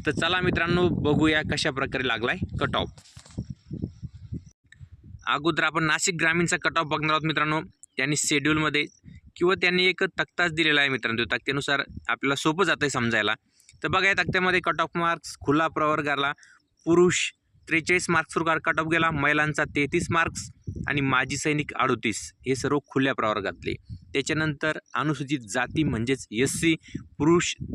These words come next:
फक्त तीस मार्क्सवर क्वालिफाय झालेला आहे, महिला झालेली आहे अठ्ठावीस मार्क्सवर. त्याच्यानंतर एसटीचं अनुसूचित जमाती पुरुष छत्तीस मार्क,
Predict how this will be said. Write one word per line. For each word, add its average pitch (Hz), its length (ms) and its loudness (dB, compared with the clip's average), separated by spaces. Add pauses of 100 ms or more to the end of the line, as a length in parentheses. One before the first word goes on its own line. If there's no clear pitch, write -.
(340)
फक्त 151 260 -2 (200)
तीस 165 260 0
मार्क्सवर 151 420 -2
क्वालिफाय 147 400 0
झालेला 151 280 2
आहे, 151 80 -6 (480)
महिला 143 280 2
झालेली 143 320 2
आहे - 220 -4 (320)
अठ्ठावीस 143 680 0
मार्क्सवर. 98 580 -2 (480)
त्याच्यानंतर 147 460 -2 (240)
एसटीचं 135 720 0 (180)
अनुसूचित 143 400 0
जमाती 139 580 0
पुरुष 143 560 0 (520)
छत्तीस 175 360 -2
मार्क, 175 260 0